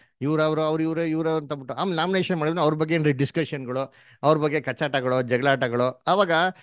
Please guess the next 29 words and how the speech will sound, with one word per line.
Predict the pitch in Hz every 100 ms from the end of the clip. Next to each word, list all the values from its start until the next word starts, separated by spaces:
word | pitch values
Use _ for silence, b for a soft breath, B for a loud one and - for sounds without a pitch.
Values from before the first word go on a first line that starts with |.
| b -
ಈ |
ನಾಮಿನೇಷನ್ | 123 120 160 190 180 190 175
ಮಾಡಿ | 175 147 104 131 160 160 _ _
ಏನ್ರಿ | 151 165 127 92
ಒಂದ್ | 92 123 131
ಸ್ವಲ್ಪ | 139
ಟೈಮ್ | 135 196 190
ಕೊಟ್ಟಾಗ | 165 165
ಏನಾಗ್ತದೆ, | 160 160 143 147 151 135 135 _ _ -
ಅವ್ರ | 165 185
ಬಗ್ಗೆ | 196
ಯಾರು | 190 180 196
ಒಳ್ಳೆಯವ್ರು | 147 147 196 185
ಯಾರು | 185
ಡಿಸ್ಕಸ್ | 175 160 185 -
ಮಾಡೋದಿಲ್ಲ | 147 151 156
ಬಿಡ್ರಿ, | 139 127 107
ನಂಗೆ | 117
ಚೆನ್ನಾಗ್ | 113 117 127
ಗೊತ್ತು | 123 113 - _ _
ಅಲ್ವರ. | 110 113 120 110
ಈ | 117
ಲೋಕದಲ್ಲಿರೋ | 123 123 143 151 147 143
ಸ್ಪಿರಿಟ್ಗಳು | - 139 135 147 156 160
ನಮ್ಮಲ್ಲಿ | 143 131 135 135 135
ಬಲಹೀನತೆ | 117 131 143 147 139
ಇರೋದ್ರಿಂದ, | 139 135 117
ಇದ್ರಲ್ಲಿ | 98 117 120 120
ಇರೋದ್ರಿಂದ | 143 165 165